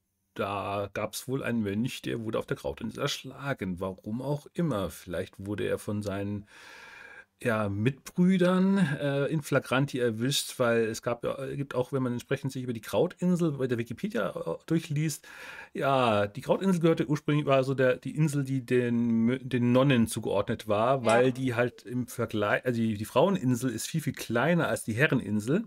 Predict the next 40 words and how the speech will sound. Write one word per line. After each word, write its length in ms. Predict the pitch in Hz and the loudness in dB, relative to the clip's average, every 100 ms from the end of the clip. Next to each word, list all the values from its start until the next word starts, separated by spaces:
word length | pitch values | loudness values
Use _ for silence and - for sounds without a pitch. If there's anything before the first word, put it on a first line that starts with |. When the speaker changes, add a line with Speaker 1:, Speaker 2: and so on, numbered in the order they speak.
| - - | -8 -12
Speaker 1:
auf, 260 | 123 - - | -10 -10 -12
auf 100 | 208 | -4
Speaker 2:
Mhm. 40 | 202 | 2
Speaker 1:
Chiemsee. 440 | 127 123 196 - _ _ - - - - - - | 4 4 2 -2 _ _ -20 -18 -18 -18 -18 -6
Und 120 | 135 | -4
deswegen 520 | 135 143 139 135 131 117 | 0 0 2 2 2 0
haben 260 | 139 135 | 0 0
sie 240 | 123 151 127 | 0 -2 -2
eben 280 | 131 135 | 0 0
auf 100 | 123 | -2
der 120 | - 127 | -4 0
Krautinsel 680 | 107 131 - 120 120 120 - | 2 2 0 -2 -2 -4 -4
eben 220 | 113 117 | -4 -4
Obst 260 | 113 - | -6 -4
und 100 | 131 | -2
Gemüse 380 | 127 147 185 165 | 2 4 4 2
angebaut. 760 | 104 95 - - - - - - - - - | 0 -2 -4 -8 -14 -12 -10 -12 -18 -20 -10
Und 440 | - 53 104 101 | -8 -6 -8 -10
die 60 | 104 | -6
Mönche 320 | 104 190 185 | -2 0 2
Speaker 2:
Mhm. 40 | 120 | 4
Speaker 1:
haben 200 | 123 127 | 4 2
halt 160 | 120 | 0
da 40 | 120 | 0
immer 140 | 117 | 0
wieder 140 | 123 | -2
unterstützt 720 | 113 110 - - - 170 - - | -2 -4 -4 -4 0 0 0 -8
und 140 | 107 | -4
angeblich, 580 | 127 135 135 165 - - | -2 -2 -2 -2 -2 -4
äh, 200 | 131 120 | -2 0
gab's 280 | 120 120 - | 0 0 0
da 100 | 151 | 0
halt 120 | 147 | 0
öfter 220 | 101 - 147 | -2 -4 -2
mal 120 | 147 | -2
Techtelmechtel 800 | - - 123 110 170 - 185 170 | -2 -4 0 0 0 2 2 4
zwischen 500 | - 127 131 123 120 | 0 -2 0 -2 0
den 360 | 123 120 120 113 | 2 2 4 4
Nonnen 420 | 117 131 139 147 | 4 4 4 2
und 200 | 123 | 0